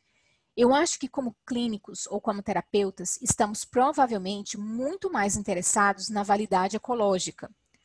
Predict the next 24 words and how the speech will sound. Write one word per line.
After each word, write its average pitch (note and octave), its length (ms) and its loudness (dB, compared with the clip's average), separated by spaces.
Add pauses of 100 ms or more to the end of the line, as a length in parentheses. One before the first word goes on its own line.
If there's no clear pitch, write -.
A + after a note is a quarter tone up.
(380)
mas G#3 640 6
ambos C4+ 360 0
são G#3+ 180 0
importantes. G#3+ 800 -2 (1000)
Mas A3 220 4
como C4+ 240 2
clínicos, C4 600 0
acredito C4 520 0
que - 120 -4
nosso G#3+ 320 0
enfoque G3+ 580 2
seja G3+ 640 2
na G#3 120 -2
validade F#3 760 2
ecológica. G#3 760 -6 (1800)
Por D4 120 4
isso, F4+ 260 4
vamos B3+ 440 4
definir A#3 500 0
brevemente A3 760 0
alguns G#3 760 0 (120)
tipos G3+ 500 -4
de G#3 120 -4
delineamentos. G#3+ 1120 -2